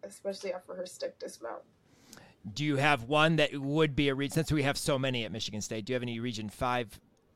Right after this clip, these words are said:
Speaker 2: athletes, like the former Region five alums, that would fit that category, do you think?
Speaker 1: Um, let's see. I think mine are pretty good.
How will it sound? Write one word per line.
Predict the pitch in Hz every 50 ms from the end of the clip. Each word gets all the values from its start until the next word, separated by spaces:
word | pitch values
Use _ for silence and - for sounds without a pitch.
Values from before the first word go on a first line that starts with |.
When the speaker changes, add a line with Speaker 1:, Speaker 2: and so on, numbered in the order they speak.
| _ _ -
Speaker 2:
athletes, | 113 107 - - - 101 92 85 - - -
like | 87 95 -
the | - 95 95 69 -
former | - 127 117 113 113
Region | 113 98 98 95
five | - 120 117 113 95
alums, | 98 98 107 107 104 95 95 92 90
that | 92 76 67
would | 73 87 87 85 - _ _ _ _ _ _ _ _ _ _ _ _
fit | - - 117 - -
that | 90 80 -
category, | - - 85 82 78 76 76 73 65 -
do | 78 73
you | - -
think? | - - - - - - - - - - _ _ _ _ _ -
Speaker 1:
Um, | 277 302 311 311 311 302 302 294 - _ -
let's | 208 226 254 277 269 -
see. | - - - - 226 214 208 190 170 - 214 208 208 208 - - - - _ _ _ _ _ _ _ _ _ _ _ _ _ - _ _ _ _ - - - _ -
I | - -
think | - 508 -
mine | 349 269 311 415 494
are | -
pretty | - - 254 233
good. | 208 208 214 262 339